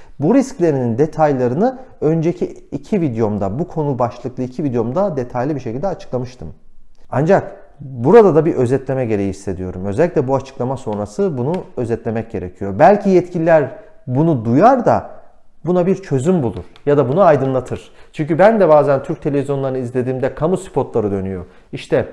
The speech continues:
yuvam hesaplarıyla alakalı bir takım detaylar anlatılıyor, e, birkaç dakikalık, e, kamu spotlarında bu konuya değinilmiyor. E, bu konu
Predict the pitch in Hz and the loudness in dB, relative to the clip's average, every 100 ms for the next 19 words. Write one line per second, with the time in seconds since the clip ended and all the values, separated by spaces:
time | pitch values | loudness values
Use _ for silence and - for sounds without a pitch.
0 | - - 135 165 135 117 120 - 110 101 | -12 -2 2 4 2 -2 -4 -2 -2 -2
1 | 101 104 120 156 226 214 - - - 127 | -4 -6 -4 0 0 -2 -10 -18 -10 -8
2 | 110 165 165 160 160 160 156 123 101 - | -6 -4 -4 0 2 2 0 -2 -4 -6
3 | 120 220 262 - - - - _ - 135 | -2 -2 -2 -10 -20 -20 -20 _ -8 -4
4 | 131 127 180 202 - 147 - 123 165 - | -2 -2 4 4 4 -2 0 -2 -4 -6
5 | - - - - - 123 123 117 - 190 | -16 -20 -20 -18 -8 -4 -4 -4 0 0
6 | 180 - 120 110 113 113 147 202 165 - | 0 -4 -6 -4 -4 -4 -2 -2 -2 -6
7 | 156 117 165 185 185 185 160 117 90 85 | -6 -4 0 0 2 0 0 -4 -6 -10
8 | - _ - _ - 107 104 180 220 220 | -20 _ -20 _ -12 -10 -4 -2 4 6
9 | 214 | 6